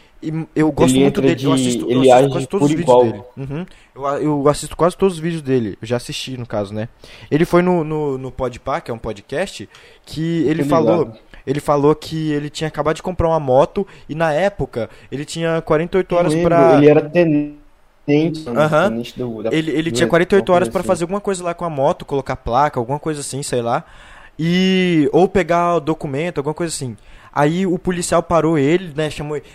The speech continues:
Speaker 1: "E aí, neguinho, não sei o quê, e essa moto aí é roubada?" Ele falou, "Não, acabei de comprar." Ele, "Cadê o, o negócio
Speaker 2: E aí,
Speaker 1: então?
Speaker 2: negão,
Speaker 1: Mostra aí."
Speaker 2: cara?
Speaker 1: É, "E aí, negão, não sei o quê." Aí ele pegou e falou, "Não, tem quarenta, segundo a lei tem quarenta e oito horas, não sei o quê."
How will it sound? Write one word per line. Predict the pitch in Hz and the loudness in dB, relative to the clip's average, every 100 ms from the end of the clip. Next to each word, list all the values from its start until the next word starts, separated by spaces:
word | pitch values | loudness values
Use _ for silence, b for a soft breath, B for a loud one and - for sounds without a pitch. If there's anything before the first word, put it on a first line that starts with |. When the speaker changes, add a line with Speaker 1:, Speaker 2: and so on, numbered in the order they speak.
| - | -10
Speaker 1:
"E | |
aí, | 190 208 | 0 0
neguinho, | 190 180 143 151 135 | 2 -2 -2 -4 -2
não | 123 | -6
sei | - 180 | -6 -6
o | |
quê, | 180 175 160 | -6 -6 -4
e | |
essa | 165 185 | -4 -6
moto | 170 175 175 | -10 -10 -6
aí | 160 147 | -4 -2
é | |
roubada?" | 135 131 135 160 | -2 -2 -4 -4
Ele | 143 | -6
falou, | 135 139 | -8 -8
"Não, | 135 147 175 | -6 -6 -6
acabei | 160 135 143 | -6 -8 -10
de | |
comprar." | - 160 151 | -12 -10 -8
Ele, | 147 b b _ | -8 b b _
"Cadê | 170 165 196 | -10 -2 0
o, | 208 208 185 135 b b - | 0 0 -2 -4 b b -8
o | 147 151 | -4 -2
negócio | 156 151 156 156 131 | -2 2 2 4 6
Speaker 2:
E | |
aí, | 131 | 6
Speaker 1:
então? | 156 | 6
Speaker 2:
negão, | 135 127 | 2 2
Speaker 1:
Mostra | 123 117 | 2 2
aí." | |
Speaker 2:
cara? | 123 113 110 107 - | 2 2 0 -6 -6
Speaker 1:
É, | 139 156 | -4 -4
"E | 143 | -4
aí, | 165 | -8
negão, | 175 160 165 147 117 | -10 -8 -6 -6 -8
não | 123 | -12
sei | 156 | -10
o | 156 | -8
quê." | 165 160 135 B B B | -4 -4 -6 B B B
Aí | 135 151 175 | -4 -4 -2
ele | 170 180 185 | -4 -4 -10
pegou | - 175 165 | -8 -8 -6
e | 170 | -6
falou, | 175 170 | -6 -6
"Não, | 160 175 196 | -4 -4 -4
tem | 147 147 | -6 -6
quarenta, | 156 151 131 | -6 -6 -8
segundo | 151 160 156 | -10 -8 -4
a | |
lei | 143 151 | -4 -4
tem | 165 | -6
quarenta | 160 156 160 165 | -6 -6 -4 -8
e | |
oito | - | -6
horas, | 151 160 156 | -4 -4 -4
não | 135 | -8
sei | 151 | -10
o | 143 | -8
quê." | 147 | -8